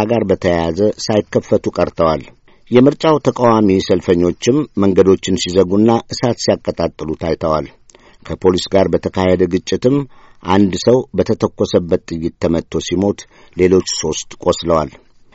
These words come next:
በናይሮቢ የኪቢራና ማታሬ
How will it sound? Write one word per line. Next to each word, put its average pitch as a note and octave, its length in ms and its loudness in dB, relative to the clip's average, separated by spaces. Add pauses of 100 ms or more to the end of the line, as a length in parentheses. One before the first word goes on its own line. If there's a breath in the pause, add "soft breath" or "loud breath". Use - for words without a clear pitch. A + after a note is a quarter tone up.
(220 soft breath)
በናይሮቢ B2 520 4 (280)
የኪቢራና A2 840 2 (300)
ማታሬ G2 500 0